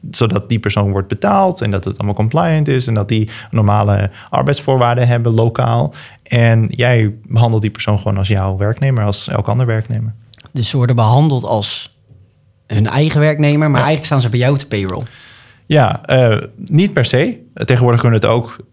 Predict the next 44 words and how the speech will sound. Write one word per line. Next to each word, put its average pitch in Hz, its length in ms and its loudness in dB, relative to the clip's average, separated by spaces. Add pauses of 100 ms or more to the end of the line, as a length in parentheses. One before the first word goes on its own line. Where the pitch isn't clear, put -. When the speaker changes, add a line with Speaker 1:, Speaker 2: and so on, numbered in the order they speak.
(360)
Speaker 1:
doen 117 560 2
dat 104 180 0
ze 101 280 0
op 101 140 -4
jouw 98 320 2
eigen, 110 440 -2
als 110 100 -2
je 113 80 2
een 98 100 2
lokaal, 104 640 0
als - 120 -4
je 110 60 -4
een 107 60 2
Spaans 107 280 -4
bedrijf 110 260 -4
hebt 120 120 0
bijvoorbeeld, 123 420 0
hè, 123 140 0
dan 110 440 0 (120)
kunnen 104 220 2
we 104 60 2
dat 107 100 2
ook 110 60 -4
gewoon 135 180 4
goed - 260 -6
voor 123 260 -2 (200)
alle 135 240 2
bureaucratie 123 580 2
zorgen. 120 560 -2 (400)
Eh, 107 240 2 (140)
maar 104 260 2
ja, 107 400 0
de, 117 100 0
in 127 60 2
de 120 60 4
meeste 120 240 2
gevallen 110 260 0
is 110 80 0
dat - 160 -4
zo 104 140 -2
inderdaad. 104 440 -2
Dus 107 300 -2
wij - 360 -2
zijn, 110 240 2